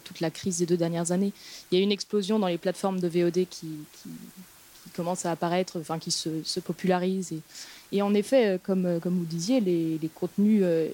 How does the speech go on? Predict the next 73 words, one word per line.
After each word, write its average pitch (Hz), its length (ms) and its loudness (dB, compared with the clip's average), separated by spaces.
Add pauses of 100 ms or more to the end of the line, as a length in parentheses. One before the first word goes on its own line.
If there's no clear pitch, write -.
explosent, 240 380 -4
il 196 60 -2
y - 20 0
en 175 60 -2
a 165 40 -2
de 160 60 -12
plus 175 180 -6
en 180 80 0
plus, - 480 -2
il 180 60 -8
y 170 40 -2
en 170 60 -2
a 175 100 0
dans 170 160 0
tous 208 200 -2
les 190 100 6
sens. 233 360 0 (420)
Je - 100 -4
trouve 214 240 0
que 202 100 0
la 185 140 2
valeur 202 320 2
d'un 196 160 0
film 202 540 -2
a 180 160 0
changé 220 480 -2 (120)
aussi. 202 220 -10 (220)
Il 175 60 -8
y 175 40 -6
a, 165 260 -8
il 175 60 -10
y 175 40 -10
a 170 40 -8
une 170 400 -12
quarantaine 185 400 2
d'années, 196 320 4
c'était - 260 -6
pas 175 140 -2
la 175 80 0
même 180 160 -4
chose 196 160 -4
d'aller 180 160 -4
au 170 60 -8
cinéma. 190 340 -10 (500)
Enfin, 170 220 -2 (160)
j'étais 160 220 -12
pas, 160 240 -10 (280)
j'étais 180 160 -6
pas 175 140 -2
là. 202 140 0 (640)
Mais 202 60 2
en 208 100 2
tout 202 140 -10
cas, 233 200 0
c'était, 220 420 0
c'était 208 240 -2
plus 220 380 -2
le, 185 120 0
la, 180 220 0
la 196 160 -6
sortie. 226 400 -4
Là, 214 100 0
moi, 196 120 -2
je 175 80 -6
vais 170 100 -6
au 165 60 -4
cinéma, 185 420 -2
je 180 80 -2
consomme 175 280 -8
beaucoup 175 220 -12
de 175 40 -14
cinéma, 208 400 -6
j'y 180 140 -12